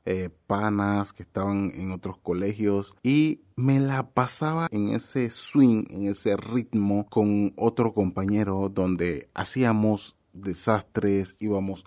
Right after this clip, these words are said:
a otros colegios. No éramos de buscar pelea, pero sí éramos como de, ok, vamos a explorar el mundo. Esas cosas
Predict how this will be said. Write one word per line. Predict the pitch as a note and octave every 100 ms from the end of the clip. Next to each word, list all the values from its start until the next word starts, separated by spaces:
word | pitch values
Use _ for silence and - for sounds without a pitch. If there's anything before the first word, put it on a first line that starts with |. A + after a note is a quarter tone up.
| -
a | F2
otros | - E2+ -
colegios. | F2 F2+ G#2 F#2+ G#2 G2+ G2 G2+ G2 -
No | C#3+ E3
éramos | F3+ F#3 D#3 A#2+
de | A2
buscar | G#2+ G#2 G2+ - - C#3+ C#3+ -
pelea, | A2 G#2 G#2 A2 G2+ G#2 A#2 - -
pero | A2 G#2 G2+
sí | - A#2+ B2+
éramos | C3 B2+ A2 -
como | - F#2+ F#2+ F#2+
de, | F#2+ F#2+ -
ok, | G2 - - F#2+ F#2+
vamos | G2 G2+ A2 G#2
a | G2+
explorar | - - - G2 F#2+ G2+ G#2 - F#2+
el | G#2 F#2+
mundo. | G2+ G#2+ A#2 A2 F#2 E2+ C#2 - -
Esas | - C3+
cosas | - C#3 B2+ C3 C3 -